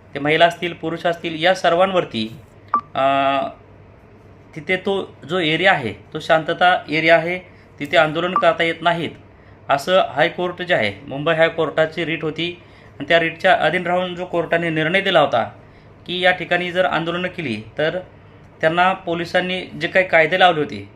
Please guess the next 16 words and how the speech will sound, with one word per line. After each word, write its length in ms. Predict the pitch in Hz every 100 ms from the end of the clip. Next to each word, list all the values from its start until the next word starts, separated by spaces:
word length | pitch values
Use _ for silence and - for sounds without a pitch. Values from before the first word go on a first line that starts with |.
| -
याच्यामध्ये 320 | 170 170 175 -
contempt 400 | 180 180 202 208
of 360 | 202 202 - 208
court, 180 | 196 - - - - - - -
जो 80 | 151
कोर्टाचा 520 | 160 160 156 175 180 -
अवमान 340 | 147 156 185 175
झाला, 340 | 160 135 123
तुम्ही 260 | 123 143 143
आंदोलन 340 | 147 165 170
केलं, 240 | 151 147
कोर्टाने 400 | 147 147 143 151
दिलेला 300 | 151 147 156
निर-, 200 | 147 143 139
निकाला, 420 | 135 139 151 131 113 -
न्यायनिवाडा 540 | 120 139 156 170 151